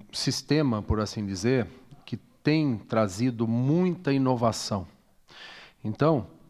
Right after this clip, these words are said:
as cidades estão pensando cada vez mais, os centros de desenvolvimento tecnológico estão propondo equipamentos, serviços,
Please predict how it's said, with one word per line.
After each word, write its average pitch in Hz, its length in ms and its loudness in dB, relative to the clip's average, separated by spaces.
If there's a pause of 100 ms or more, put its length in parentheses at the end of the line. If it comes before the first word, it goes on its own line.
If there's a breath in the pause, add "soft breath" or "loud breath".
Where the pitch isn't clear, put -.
(120)
as 135 180 2
cidades 139 680 4
estão 127 320 0
pensando 135 720 2
cada 113 240 0
vez 117 240 0
mais, 110 480 2
os 127 80 -6
centros 139 460 0
de 120 80 0
desenvolvimento 113 640 0
tecnológico 107 800 0
estão 127 260 -2
propondo 143 680 0
equipamentos, 120 760 0
serviços, 117 800 0